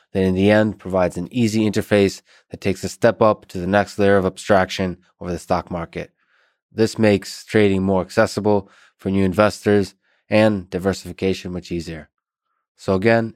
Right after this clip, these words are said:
if you get Cash App from the App Store, Google Play, and use the code Lex Podcast,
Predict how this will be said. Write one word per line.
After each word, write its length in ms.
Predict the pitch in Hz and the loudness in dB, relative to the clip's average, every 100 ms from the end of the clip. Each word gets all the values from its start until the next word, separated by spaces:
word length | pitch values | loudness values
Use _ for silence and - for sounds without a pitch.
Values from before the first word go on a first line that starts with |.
| _ | _
if 140 | - | -14
you 60 | 92 | -2
get 200 | 110 120 | 0 2
Cash 300 | 120 110 - | 2 2 2
App 220 | 110 107 | 2 2
from 120 | - | -2
the 120 | 92 98 | -2 2
App 180 | 110 | 2
Store, 340 | - 120 107 101 | 0 -2 0 -2
Google 260 | 92 82 | -4 -8
Play, 380 | 80 113 110 98 - _ _ _ | -2 2 2 2 -6 _ _ _
and 100 | 95 | -4
use 140 | 107 | -2
the 80 | 98 | -2
code 360 | - 104 92 85 | -2 0 0 0
Lex 380 | 104 104 - - | 0 0 -4 -4
Podcast, 600 | 110 110 - 101 95 - | 0 0 2 2 2 -2